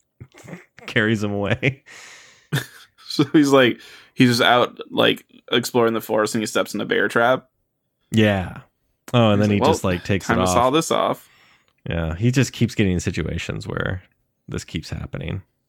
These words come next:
Speaker 2: Yeah,
Speaker 1: It's
Speaker 2: he
Speaker 1: really
Speaker 2: wakes up,
Speaker 1: unfortunate.
Speaker 2: like, he's, he's chained to, like, just a cement block, and in the middle of the room,
Speaker 1: Mm-hmm.
Speaker 2: there's a dead body already, and then Jigsaw
Speaker 1: And
Speaker 2: comes
Speaker 1: then
Speaker 2: on the screen, and he's already,
Speaker 1: screen
Speaker 2: like, cutting his leg off. He doesn't even care.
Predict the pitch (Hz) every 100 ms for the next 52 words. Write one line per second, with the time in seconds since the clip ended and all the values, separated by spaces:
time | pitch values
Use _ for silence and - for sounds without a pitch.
0 | _ - 120 101 107 98 107 113 110 110
1 | 101 113 113 - - 120 - - 117 117
2 | 113 - 113 113 113 117 _ 123 113 120
3 | 123 - 113 113 107 107 107 107 113 113
4 | 113 117 117 113 110 113 113 117 110 110
5 | 110 - 110 117 120 117 117 120 117 107
6 | 127 127 _ _ _ _ _ _ _ -
7 | 139 127 - 120 107 123 117 117 110 -
8 | 123 120 123 120 117 117 110 110 107 107
9 | 120 107 107 113 107 107 110 104 113 120
10 | 123 120 123 123 107 110 127